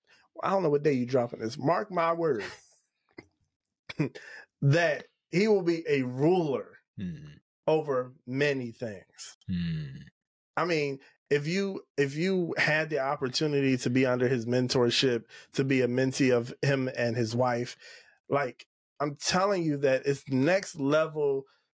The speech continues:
Speaker 1: leadership, as if he said, like,
Speaker 2: Mm.
Speaker 1: it's just gonna be doors opening for creatives.
Speaker 2: Mm.
Speaker 1: If you are a creative, you can even hashtag that, write it down.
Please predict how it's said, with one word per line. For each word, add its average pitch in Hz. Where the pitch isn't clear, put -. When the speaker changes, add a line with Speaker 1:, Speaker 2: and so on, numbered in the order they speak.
Speaker 1:
leadership, 135
as 135
if 131
he 131
said, 123
like, 113
Speaker 2:
Mm. 95
Speaker 1:
it's 139
just 147
gonna 143
be 143
doors 190
opening 180
for 143
creatives. 139
Speaker 2:
Mm. 101
Speaker 1:
If 135
you 185
are 170
a 160
creative, 151
you 190
can 160
even 123
hashtag 143
that, 123
write 127
it 123
down. 117